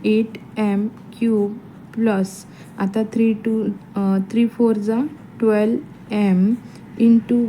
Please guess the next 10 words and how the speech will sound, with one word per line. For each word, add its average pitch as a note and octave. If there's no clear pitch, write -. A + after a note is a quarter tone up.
one G3
upon G3
five. E3+
ठीक A3+
आहे, C4+
परत G3
इथे G#3
आता A3+
सिक्स -
एम G#3